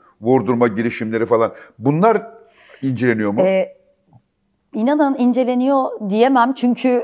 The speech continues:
Speaker 2: yani hani keşke benim bir, e, yetkinliğim ve etkim olsa, resmi bir görevim olsa ve bu açıklamayı yapabilsem fakat benim televizyondan ve sosyal medyadan takip ettiğim kadarıyla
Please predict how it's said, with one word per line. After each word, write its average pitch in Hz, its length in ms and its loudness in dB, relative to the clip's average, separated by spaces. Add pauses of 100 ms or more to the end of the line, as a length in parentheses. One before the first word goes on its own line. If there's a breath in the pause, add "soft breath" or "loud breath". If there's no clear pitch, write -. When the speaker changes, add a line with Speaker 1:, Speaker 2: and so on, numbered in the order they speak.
Speaker 2:
yani 208 360 2
hani 208 180 -4
keşke 254 380 0
benim 233 260 0
bir, 226 260 0
e, 196 80 -2
yetkinliğim 220 920 0
ve 220 60 2
etkim 208 540 -4 (140)
olsa, 196 360 0
resmi 214 320 -2
bir 208 80 -4
görevim 208 400 2
olsa 190 300 0
ve 214 140 -2
bu 214 80 2
açıklamayı 202 480 -2
yapabilsem 202 640 -2
fakat 190 320 -2
benim 175 340 -4
televizyondan 175 760 -2
ve 175 60 -2
sosyal 226 380 -2
medyadan 160 380 -2
takip 170 340 -2
ettiğim 269 300 -6
kadarıyla 196 580 -2